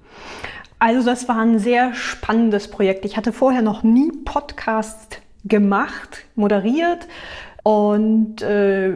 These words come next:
war ein bisschen aufgeregt am Anfang. Wir haben das dann auch noch bei dir, Daniel, im Funkhaus aufgenommen, dann mit Frau Kramp-Karrenbauer und dem Pater Klaus Mertes war das damals, wie systemrelevant ist der Tod. Ja, das war schon sehr spannend und inzwischen, äh, muss ich sagen,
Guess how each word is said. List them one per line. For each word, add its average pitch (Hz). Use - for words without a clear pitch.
war -
ein 214
bisschen 202
aufgeregt 226
am 208
Anfang. 226
Wir 208
haben 214
das 208
dann 202
auch 185
noch 196
bei 202
dir, 214
Daniel, 208
im 196
Funkhaus 247
aufgenommen, 226
dann 202
mit 196
Frau -
Kramp-Karrenbauer 214
und 190
dem 190
Pater 220
Klaus 196
Mertes 247
war 226
das 226
damals, 214
wie 220
systemrelevant 220
ist -
der 208
Tod. 277
Ja, 349
das 302
war 262
schon 302
sehr 277
spannend 339
und 269
inzwischen, 285
äh, 254
muss 247
ich 262
sagen, 247